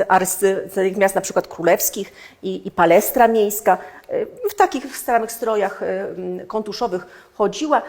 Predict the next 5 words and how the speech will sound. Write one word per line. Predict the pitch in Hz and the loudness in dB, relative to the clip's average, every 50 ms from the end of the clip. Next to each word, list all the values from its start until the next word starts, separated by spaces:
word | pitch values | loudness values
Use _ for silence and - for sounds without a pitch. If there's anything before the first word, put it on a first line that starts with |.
| - - - | -10 -12 -6
Te | - 214 | -6 -6
stroje | 208 - - 277 302 302 277 269 - - - | -6 -4 -2 0 0 4 4 4 4 4 0
różniły | 233 240 262 277 254 226 247 285 311 320 294 285 277 | -2 -2 0 0 0 0 0 -2 -2 0 -2 -2 -4
się | - - - 254 240 240 240 247 - - - _ _ _ _ _ _ - - - - - - - - - - - - - - - _ _ - - - - - | -4 0 2 2 2 2 2 -2 -8 -18 -20 _ _ _ _ _ _ -8 -6 -6 -6 -6 -10 -12 -12 -12 -12 -12 -14 -16 -18 -20 _ _ -20 -20 -20 -18 -16
szczegółami. | - - - 392 330 277 240 180 147 147 - - | -8 -2 0 0 2 4 6 6 6 6 2 -4